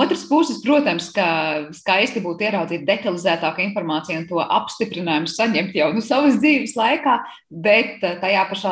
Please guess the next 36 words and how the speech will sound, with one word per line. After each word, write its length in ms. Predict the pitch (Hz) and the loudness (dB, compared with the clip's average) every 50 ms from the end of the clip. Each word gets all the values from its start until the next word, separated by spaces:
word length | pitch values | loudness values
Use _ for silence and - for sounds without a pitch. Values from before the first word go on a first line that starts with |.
| 175 | 0
laikā 320 | 175 170 202 214 214 202 160 | 0 0 0 0 -2 -2 -2
ieraudzīt 540 | 165 202 208 202 170 160 156 - 156 151 - | 0 0 0 0 0 0 0 -2 -6 -6 -4
planētu 400 | - 196 214 214 185 160 151 175 | -4 -4 -2 0 -2 -2 -2 0
ārpus 380 | 175 214 247 254 247 - - - | 0 0 0 0 -2 -6 -14 -14
piena 320 | - 208 208 240 240 226 - | -8 -6 -2 -2 -2 -2 -2
ceļa 300 | - 233 233 220 196 180 | -4 -6 -6 -4 -4 -6
un 80 | 170 - | -6 -4
saprast, 320 | 214 220 - - 170 175 | -4 -4 -4 -4 -6 -4
nu, 80 | 202 196 196 | -4 -2 0
iespējams, 480 | 233 254 254 254 - 202 165 143 - - | 2 2 2 0 0 -2 -2 -2 -2 -6
tur 200 | - 233 226 226 - | -6 -6 -6 -4 -6
tā 220 | 165 - - - 202 | -6 -4 -4 -2 -2
ir, 140 | 196 165 160 | -2 -2 -2
laikam 320 | 170 202 208 - 202 202 | -2 -2 -2 -4 -4 -4
ir, 140 | 180 - 180 | -4 -6 -6
nu, 80 | 180 180 170 170 | -8 -10 -4 0
diezgan 320 | 190 214 254 247 226 196 | 0 0 0 0 -2 -2
saviņojuši 640 | - 214 233 240 254 220 226 233 220 214 - 240 | 0 -2 0 0 0 0 0 0 -2 -2 -2 -2
un 80 | 220 220 | -2 0
no 80 | 220 214 220 240 | 0 0 0 -2
otras 220 | 262 254 - - | -2 -4 -6 -12
puses 180 | 226 226 - - | -12 -12 -8 -2
arī 240 | 262 302 311 277 196 156 143 156 | 0 2 2 2 2 2 0 0
liels 540 | 175 190 196 202 214 220 214 208 214 - 175 | -2 0 0 2 4 4 4 2 0 -4 -8
notikums. 560 | 175 180 170 143 143 147 - - - - - - - - - - - | -4 -2 -2 -2 -4 -6 -10 -10 -12 -12 -12 -14 -16 -16 -12 -4 2
Daina, 380 | - - - 453 466 359 247 190 | 4 6 6 6 6 6 4 4
varbūt 240 | 165 165 165 - - | 4 2 -2 0 2
kāds 240 | 285 262 226 - - | 2 2 2 2 -2
ir 80 | - - - | -10 -10 -12
tas 160 | - - 180 | -12 -6 0
redzējums 540 | 196 190 190 196 170 143 139 139 151 147 - - | 0 0 2 2 2 2 2 0 0 -4 -6 -10
par 140 | 175 - - | -10 -10 -6
to, 160 | - 185 175 180 185 180 180 160 - 92 69 62 52 50 52 - - - 170 | -4 -2 0 2 2 2 2 2 2 0 -2 -4 -8 -12 -16 -20 -16 -6 -2
vai, 140 | 175 175 175 170 170 | 0 2 2 0 0
vai 160 | - 185 185 | -2 -4 -2
piekritīs 400 | 185 240 214 214 - 196 196 196 | 0 -2 -2 -2 -2 -4 -2 0